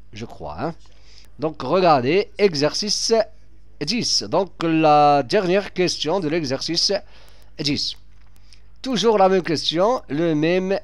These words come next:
dénominateur dans chaque cas. Donc voilà. Ah, ici on a trois éléments. Regardez, ici, il y a une méthode très impo-, euh, très, très pratique. Regardez, moins cinq dans la décomposition, vous avez quatre fois onze.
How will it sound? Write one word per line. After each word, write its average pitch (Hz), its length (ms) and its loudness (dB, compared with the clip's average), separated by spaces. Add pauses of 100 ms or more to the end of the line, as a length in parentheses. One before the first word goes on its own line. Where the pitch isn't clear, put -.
(100)
dénominateur 160 960 0
dans 143 200 0
chaque - 260 -2
cas. - 180 -12 (560)
Donc 110 160 -10
voilà. 131 560 2 (360)
Ah, 156 180 4
ici 156 300 -2
on 143 180 0
a 147 80 2
trois 123 500 0 (500)
éléments. 120 540 -4 (480)
Regardez, 120 500 0 (180)
ici, 220 680 -2 (480)
il 135 140 -2
y 180 60 4
a 180 60 4
une 170 80 0
méthode 180 300 0
très 247 260 2
impo-, 175 360 2
euh, 165 120 2
très, 190 520 -2
très 160 220 -6
pratique. 156 400 -6
Regardez, 147 520 0
moins 160 300 0
cinq 151 540 0
dans 139 120 -2
la 160 140 4
décomposition, 151 920 -4
vous 156 200 -2
avez 143 320 2
quatre 156 460 -2
fois 151 280 -4
onze. 143 340 -14